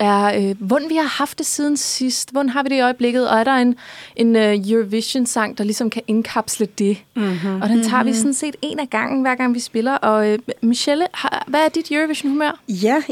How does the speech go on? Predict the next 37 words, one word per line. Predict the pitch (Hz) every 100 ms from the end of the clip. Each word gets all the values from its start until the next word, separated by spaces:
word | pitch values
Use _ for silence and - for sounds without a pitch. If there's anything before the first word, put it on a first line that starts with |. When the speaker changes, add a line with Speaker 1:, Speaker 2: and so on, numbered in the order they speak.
| 233
Speaker 2:
jamen, | 233 233 226 220 214
øhm, | 202 196 196 190 190
det | 214
har | 240
været | 247
en | 262
lidt | 269 285 -
blandet | 220 226 302
uge | 269 285
for | 302
mig. | 285 254 285 330 - -
Øh, | 240 233 226 214 202
jeg | 165
har | 170
været | 147
lidt | 135
halvsløj, | 208 294 - 302 277
men | 233 226
jeg | 233
har |
også | 247 -
lavet | 233
nogle | 247 240
rigtig | 240 226
hyggelige | 277 269 269
ting, | 254 - 247 214
for | 220
der | 220
har | 214
jo |
været | 208 202
efterårsferie, | - 220 240 220 - 220 185 208 208 202
og | -
jeg | 185
har |
været | 190
i | 185